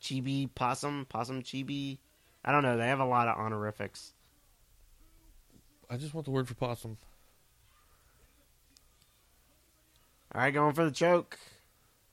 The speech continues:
Speaker 2: Oh, she's gonna
Speaker 1: And
Speaker 2: slam her into
Speaker 1: Nia's
Speaker 2: the turnbuckle.
Speaker 1: This is like, uh, that scene in Princess Bride with Andre and, uh, Carrie
Speaker 2: Full disclosure,
Speaker 1: Ellis.
Speaker 2: never seen that movie.
Speaker 1: Really?
Speaker 2: Yep.
Speaker 1: You really should.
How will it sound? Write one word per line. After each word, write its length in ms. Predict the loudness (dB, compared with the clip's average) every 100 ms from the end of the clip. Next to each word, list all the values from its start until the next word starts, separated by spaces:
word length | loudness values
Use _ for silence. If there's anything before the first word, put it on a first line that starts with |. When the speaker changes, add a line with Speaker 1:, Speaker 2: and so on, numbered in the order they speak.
| _ 0
Speaker 2:
Oh, 320 | 2 2 -2
she's 240 | -6 -6 -4
gonna 220 | 0 0
Speaker 1:
And 120 | 2
Speaker 2:
slam 120 | 6 8
her 160 | 8 8 6
into 40 |
Speaker 1:
Nia's 20 | 4
Speaker 2:
the 60 | 2
turnbuckle. 320 | 2 2 2 -2 -8 -20 -2
Speaker 1:
This 200 | 6 8
is 100 | 8
like, 400 | 8 10 10 8
uh, 320 | 6 6 6 4
that 180 | 0
scene 200 | 0 2
in 120 | 2 0
Princess 320 | -2 -2 -4
Bride 440 | -2 0 0 -4 -8 _ _ _ _ _ _ _ _
with 140 | -6 0
Andre 760 | 4 4 4 2 2 2 0
and, 220 | -2 -2 -2
uh, 340 | -2 -2 -4 -8 -18 -20 _ _ -20 -20 -20 -20 -20 -20 -6
Carrie 300 | 2 6 6
Speaker 2:
Full 80 | 6
disclosure, 380 | 6 6 6 4
Speaker 1:
Ellis. 120 | 2
Speaker 2:
never 160 | 0
seen 180 | 0 -2
that 100 | -2
movie. 220 | -2 -4 -8 _ _ -8
Speaker 1:
Really? 600 | 4 8 8 6 -2 -10 -6
Speaker 2:
Yep. 160 | -4 -4 -8 -4
Speaker 1:
You 60 |
really 180 | 0 0
should. 380 | 0 0 0